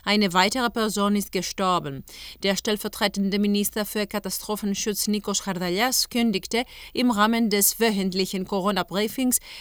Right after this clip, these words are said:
die Ausweitung der obligatorischen Verwendung der Maske in allen Innenräumen an. Ab Mittwoch ist es obligatorisch, eine Maske für Mitarbeiter und Bürger oder Kunden in öffentlichen Diensten, Banken, Kliniken, Geschäften,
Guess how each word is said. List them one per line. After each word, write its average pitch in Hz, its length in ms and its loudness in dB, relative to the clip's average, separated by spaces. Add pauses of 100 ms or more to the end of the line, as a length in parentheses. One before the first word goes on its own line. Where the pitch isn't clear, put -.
(140)
die 233 160 2
Ausweitung 233 760 4
der 208 160 6
obligatorischen 196 840 0
Verwendung 185 640 0
der 170 180 0
Maske 170 640 0
in 226 140 2
allen 202 340 2
Innenräumen 202 800 2
an. 143 300 -4 (580)
Ab - 180 0
Mittwoch 208 460 4
ist 233 200 0
es 214 240 0
obligatorisch, 202 960 2
eine 202 280 4
Maske 185 420 2
für 208 300 0
Mitarbeiter 208 800 4 (280)
und 262 200 2
Bürger 240 500 4
oder 214 260 2
Kunden 202 460 0
in - 60 -8 (120)
öffentlichen 220 540 -2
Diensten, 185 460 -4
Banken, 170 500 -2
Kliniken, 226 540 2
Geschäften, 233 560 2